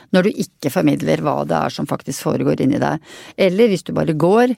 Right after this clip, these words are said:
eller hvis du jatter med. Altså, det handler om å huske at kjæresten din ikke er en sabeltanntiger, men en person som bare ønsker å få kontakt med deg. Så vi har en oppfordring, det er: kom ut, kom fram, jo før jo heller. Du har bare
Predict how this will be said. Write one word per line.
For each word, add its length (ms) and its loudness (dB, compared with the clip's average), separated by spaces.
eller 180 2
hvis 220 0
du 280 0
jatter 560 0
med. 280 2
Altså, 220 0
det 80 2
handler 300 2
om 100 2
å 80 2
huske 400 0
at 80 -4
kjæresten 440 0
din 240 2
ikke 300 -2
er 240 0
en 80 2
sabeltanntiger, 880 2
men 160 4
en 100 4
person 680 2
som 200 0
bare 200 2
ønsker 340 -2
å 60 0
få 160 -2
kontakt 400 -4
med 80 -2
deg. 140 0
Så 160 -2
vi 60 4
har 200 2
en 140 0
oppfordring, 500 -2
det 100 0
er: 220 0
kom 380 2
ut, 360 2
kom 240 0
fram, 380 0
jo 120 0
før 260 0
jo 60 4
heller. 280 2
Du 80 0
har 100 2
bare 240 -2